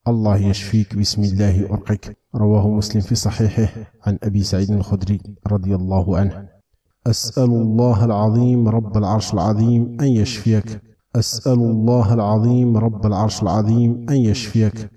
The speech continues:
أسأل الله العظيم رب العرش العظيم أن يشفيك. أسأل الله العظيم رب العرش العظيم أن يشفيك." أسأل الله العظيم رب العرش العظيم أن يشفيك.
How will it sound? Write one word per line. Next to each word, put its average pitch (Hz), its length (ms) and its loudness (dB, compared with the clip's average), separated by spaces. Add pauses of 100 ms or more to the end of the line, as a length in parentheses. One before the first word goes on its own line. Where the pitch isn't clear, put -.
(280)
أسأل 120 440 0
الله 113 540 2
العظيم 113 640 2
رب 107 280 0
العرش 104 360 -2
العظيم 113 680 0
أن 143 60 0
يشفيك. 110 760 0 (340)
أسأل 120 440 0
الله 117 560 2
العظيم 113 600 2
رب 107 300 -2
العرش 104 360 0
العظيم 113 680 0
أن 139 80 0
يشفيك." 107 840 0 (260)
أسأل 113 440 -2
الله 113 540 2
العظيم 113 640 2
رب 107 280 -2
العرش 104 360 0
العظيم 113 680 0
أن 143 60 2
يشفيك. 110 720 0